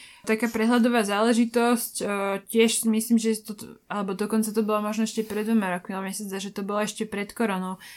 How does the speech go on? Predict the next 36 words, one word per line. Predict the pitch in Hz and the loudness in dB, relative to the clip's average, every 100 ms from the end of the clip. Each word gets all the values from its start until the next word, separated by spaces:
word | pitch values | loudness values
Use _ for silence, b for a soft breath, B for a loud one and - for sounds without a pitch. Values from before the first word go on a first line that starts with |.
| B | B
Vtedy | - 208 220 | -4 2 2
ešte | 208 - | 2 0
ľuďom | 220 220 220 | 0 4 2
tak | 220 208 | 2 -2
na-, | 208 165 | -2 -2
neliezli | 202 208 220 220 220 | -2 2 4 6 4
na | 208 | 4
nervy | 214 220 220 | 2 4 4
všetky | 226 220 208 | 2 0 2
tieto | 226 233 | 2 8
medicínske | 226 220 233 233 247 269 - 294 | 8 10 8 10 10 10 8 4
témy, | - 240 233 240 | 8 10 10 10
takže | 226 220 220 | 8 4 6
ešte | 214 220 240 | 6 6 4
si | 226 | 4
to | 233 | 4
kupovali | 226 220 233 226 233 226 | 2 4 4 6 8 8
na | 208 | 6
Vianoce | 202 208 214 233 | 4 2 4 4
pod | 208 196 | 4 2
stromček. | - 202 196 185 214 233 _ B B B B B B B | -4 -4 -4 0 -2 -2 _ B B B B B B B
No | 214 226 | 8 8
a | 214 233 | 8 4
teraz | 262 330 294 | 6 6 6
táto | 302 285 | 4 2
skupina | 254 247 254 269 | 2 2 4 4
teda | 247 240 247 233 - 196 | 4 4 6 4 2 0
vydala | 226 233 262 240 | 2 4 2 0
k-, | - | -2
e, | 208 214 208 202 | -4 -4 -4 -6
teda | 208 208 | -8 -8
respektíve | 196 208 240 226 226 | -6 -4 -4 -2 -2
napísala | 208 214 247 262 233 | -2 -2 -2 0 0
knihu | 233 220 220 | 2 0 2
Pandémia | 214 233 247 269 277 233 | 4 8 8 6 4 2
hoaxov, | 196 190 - - 240 254 254 | 2 -2 -2 0 4 4 2